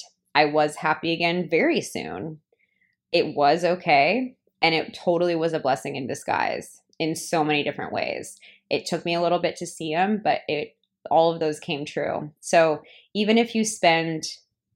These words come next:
a minute just thinking about these sayings every day, again, even if you don't believe them,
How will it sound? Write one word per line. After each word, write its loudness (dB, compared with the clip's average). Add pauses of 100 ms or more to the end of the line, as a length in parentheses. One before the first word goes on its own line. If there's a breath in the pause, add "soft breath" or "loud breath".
a 0
minute -2
just -6
thinking -4
about 0
these -6 (800)
sayings -2 (340)
every 2
day, 2 (200)
again, 0
even -4
if -6
you -4
don't -4
believe -6
them, 0